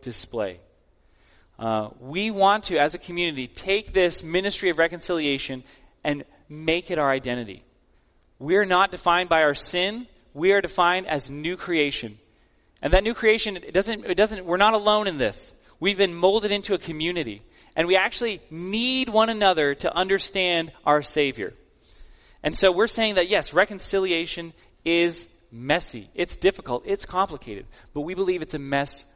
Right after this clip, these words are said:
worth making. Reconciliation is also risky. Think about Philemon for a second. He was risking a lot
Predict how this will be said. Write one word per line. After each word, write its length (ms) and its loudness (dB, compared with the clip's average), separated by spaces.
worth 220 -8
making. 420 -4
Reconciliation 800 2
is 140 -4
also 520 2
risky. 680 -2
Think 160 -2
about 320 4
Philemon 420 0
for 160 -2
a 60 2
second. 360 -2
He 100 -4
was 160 -4
risking 580 -2
a 100 0
lot 540 2